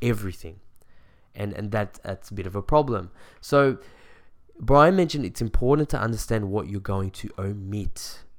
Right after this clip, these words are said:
what you're going to stop doing, what are you going to say no to,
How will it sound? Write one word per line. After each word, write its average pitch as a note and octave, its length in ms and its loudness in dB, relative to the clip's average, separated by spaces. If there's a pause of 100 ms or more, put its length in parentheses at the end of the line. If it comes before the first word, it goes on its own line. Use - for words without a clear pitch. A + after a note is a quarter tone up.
(360)
what C3 300 -2
you're C3 80 2
going A2+ 260 -2
to - 140 0
stop - 560 -6
doing, G2 240 -4
what G#2+ 100 -2
are A2+ 40 -2
you A2+ 100 -4
going G#2 240 -2
to G2+ 100 -12
say F#2+ 440 -6
no G2+ 300 0
to, F2+ 380 -8